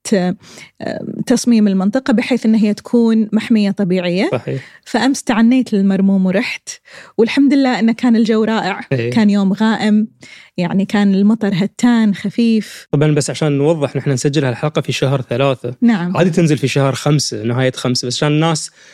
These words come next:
Speaker 2: آه، تفهم نحن عن شو يصير
Speaker 1: إيه،
Speaker 2: نتكلم.
Speaker 1: إيه. أمس، أمس كان يوم، آه، غائم وماطر في، في دبي. كان الجو في
Speaker 2: مم.
Speaker 1: منتهى الروعة، ومنطقة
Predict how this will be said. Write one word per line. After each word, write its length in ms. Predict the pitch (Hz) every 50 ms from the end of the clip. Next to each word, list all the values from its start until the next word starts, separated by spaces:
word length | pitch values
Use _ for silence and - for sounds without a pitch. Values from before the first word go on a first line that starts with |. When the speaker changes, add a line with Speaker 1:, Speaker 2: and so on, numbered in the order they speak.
| - - _ _ _ _ _ _ - 131
Speaker 2:
آه، 260 | 127 117 117 113 - - -
تفهم 400 | - 170 - - 143 151 135 127
نحن 160 | 123 - 143
عن 120 | 127 117
شو 140 | 127 - 151
يصير 200 | 143 127 - 247
Speaker 1:
إيه، 160 | 254 254 247
Speaker 2:
نتكلم. 240 | 233 226 - 123 120
Speaker 1:
إيه. 220 | 117 117 110 - - - 277
أمس، 280 | 339 359 339 - - -
أمس 220 | - 277 302 294 -
كان 240 | - - 285 254 247
يوم، 420 | 254 254 262 262 247 233 214 208
آه، 220 | 196 190 185 185 - - - - - - - 214
غائم 460 | 175 226 247 247 214 - 240 254 262
وماطر 640 | 254 208 196 190 208 233 240 247 - 262 254 277 294
في، 760 | 294 - - 233 208 202 196 190 185 165 165 170 190 190 185 196
في 220 | 196 - - 196 190
دبي. 320 | 170 185 180 226 262 285
كان 200 | 277 - 247 214 196
الجو 360 | 202 208 214 202 196 190 180
في 160 | - - 208
Speaker 2:
مم. 60 | 196
Speaker 1:
منتهى 300 | 196 202 190 240 214 202
الروعة، 400 | 185 185 185 180 180 - 262 302
ومنطقة 420 | 302 254 247 240 220 254 240 233